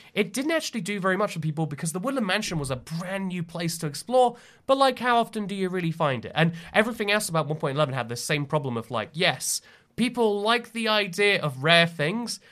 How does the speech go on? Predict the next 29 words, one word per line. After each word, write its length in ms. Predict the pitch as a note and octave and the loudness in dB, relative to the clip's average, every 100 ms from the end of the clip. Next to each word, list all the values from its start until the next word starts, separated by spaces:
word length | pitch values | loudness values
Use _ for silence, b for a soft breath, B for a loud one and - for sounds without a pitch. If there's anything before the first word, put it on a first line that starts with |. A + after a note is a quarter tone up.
| b - | b 2
but 140 | G3+ | 2
actually 480 | E3+ G#3 - G#3+ G#3 | 6 4 2 0 0
rare 280 | D#3+ F3+ A#3 | 2 4 4
things 440 | A3 G3+ G#3+ G#3 | 2 -2 0 -2
that 120 | E3 D#3 | -2 0
are 80 | |
new 380 | C#3 B2+ A3+ A3+ - | 0 0 -4 -4 -2
aren't 320 | D3 G#3+ E3 | 2 2 2
very 280 | D#3+ F#3+ F#3 | 2 2 2
exciting 680 | E3+ - F#3+ F#3 F3+ D#3+ B2+ | 0 0 0 0 0 0 0
and 140 | C#3 C3 B - | -4 -6 B 2
aren't 280 | F3 F#3 | 4 4
found 360 | D3+ E3+ E3+ E3+ | 2 2 2 2
very 160 | D#3 D3 | 2 2
often 240 | C#3 C#3+ | 2 -2
and 100 | C#3+ | 2
don't 240 | E3 D#3+ | 2 0
impact 380 | D3 D3+ D#3 - | -2 -2 -2 -6
players 280 | - C3+ - | -2 -2 0
on 80 | G#2+ | -4
a 60 | |
day-to-day 320 | G2+ G#2+ - G#2+ | -6 -8 -6 -4
basis, 400 | D3 F3+ A3+ G#3+ B B | -2 0 -2 -2 B B
whereas 340 | F#3+ G3+ G3+ | 2 2 0
just 260 | C#4 B3+ - | -4 -2 -2
slightly 480 | - A#3+ C#4 G#3 F3 | -4 -2 -4 -2 -6
changing 400 | - E3+ D#3 C#3 | -2 -2 -2 -2
something 300 | D3 C3 A2+ | -4 -4 -6
existing. 640 | G2+ G#3 - D3+ E3 D#3+ | -4 -4 0 0 -2 -6